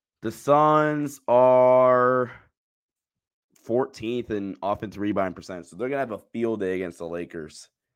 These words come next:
They're not elite at it, but they're a good, like, they're a good enough offensive rebounding team. Defensive rebounding, the Suns are middle of the pack. So,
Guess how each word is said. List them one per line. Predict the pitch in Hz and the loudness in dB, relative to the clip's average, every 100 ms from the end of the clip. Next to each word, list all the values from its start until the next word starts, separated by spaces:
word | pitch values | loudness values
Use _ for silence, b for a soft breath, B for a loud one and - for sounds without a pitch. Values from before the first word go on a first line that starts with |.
| _ _ _ - | _ _ _ -2
They're | 120 | 4
not | 156 156 | 4 8
elite | 143 139 147 143 - | 8 8 6 2 0
at | 117 107 | -4 -4
it, | 98 | -6
but | 101 | -4
they're | 120 135 | 0 0
a | |
good, | 113 95 123 127 120 - | -2 -6 -2 0 0 -2
like, | 92 90 | -12 -6
they're | 123 | -6
a | |
good | 117 127 | -4 -4
enough | 120 120 110 | -2 -2 -2
offensive | 101 90 82 82 | -4 -4 -10 -8
rebounding | 80 78 78 | -6 -6 -10
team. | 76 85 85 87 _ _ _ _ _ _ _ _ | -10 -8 -8 -10 _ _ _ _ _ _ _ _
Defensive | - 120 127 120 120 | -2 -2 0 -2 0
rebounding, | 123 123 120 120 123 127 120 - _ _ _ _ _ _ _ _ _ _ _ _ _ _ _ _ _ _ - | 2 4 6 6 4 0 -2 -6 _ _ _ _ _ _ _ _ _ _ _ _ _ _ _ _ _ _ -10
the | 104 | -8
Suns | - 113 113 | -2 0 2
are | 110 104 | 4 4
middle | 101 98 | 2 -2
of | |
the | 90 | -2
pack. | 87 80 78 - - _ | -4 -6 -6 -10 -20 _
So, | - 101 95 87 | -6 0 0 0